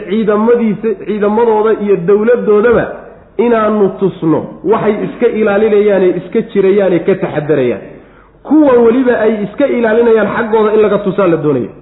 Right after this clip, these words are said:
Waxay ka taxadarayaan muxuu yahay? Reer bani Israa'iil inuusan ka soo bixin nin boqortooyo-, boqortooyadooda burburiya.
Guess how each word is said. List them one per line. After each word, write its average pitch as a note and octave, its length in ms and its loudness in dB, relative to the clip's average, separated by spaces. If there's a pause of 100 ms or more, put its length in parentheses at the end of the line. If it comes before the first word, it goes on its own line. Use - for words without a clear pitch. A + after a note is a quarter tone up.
Waxay G3+ 200 -2
ka A3+ 120 0
taxadarayaan G3+ 580 0
muxuu G3 180 0
yahay? - 140 -2 (580)
Reer A#3+ 180 4
bani A#3 220 2 (100)
Israa'iil G#3 460 -2
inuusan G#3+ 440 -2
ka A#3+ 220 0
soo G#3+ 160 0
bixin E3 360 -2 (420)
nin A#3 280 2
boqortooyo-, G#3+ 680 0
boqortooyadooda G#3+ 880 0
burburiya. E3+ 580 0